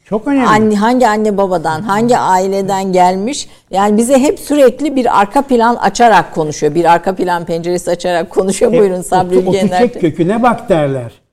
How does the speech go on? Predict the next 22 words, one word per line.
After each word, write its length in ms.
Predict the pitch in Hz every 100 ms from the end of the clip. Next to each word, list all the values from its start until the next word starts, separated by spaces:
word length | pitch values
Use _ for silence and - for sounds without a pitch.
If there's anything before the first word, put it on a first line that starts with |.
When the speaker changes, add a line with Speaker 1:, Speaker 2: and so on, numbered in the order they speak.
| _ _ -
Speaker 1:
Sen 200 | 185 180
bu 140 | 196
çınarı 440 | - 185 190 185
nasıl 200 | 202 240
çekip 340 | - 269 233 190
yerinden 360 | 170 156 147
alacaksın? 500 | 143 131 127 127 -
Kolay 300 | 127 165 247
mı 140 | 320 330
Türkiye 380 | 214 - 165 139
ile 140 | 131
oynamak? 540 | 127 123 117 104 101 _ _ _ _ _ _ _ _ -
Oynuyorlar, 600 | 254 311 247 135 131 302
doğru. 480 | 311 180 127 - _ _ 202 202 -
Oyna. 320 | 302 311 175 - - _ _ _ _ _ _ _ _ _ _ _ _ _ _ _ _ _ _ _ _
Şimdi 220 | _ 196 202
Sabri 360 | 175 170 269
Bey'e 240 | 302 247 170
baktığım 400 | 208 - 254 269
zaman 360 | 254 185 143 - 156
anne 260 | 151 208
tarafı 480 | 240 233 - 214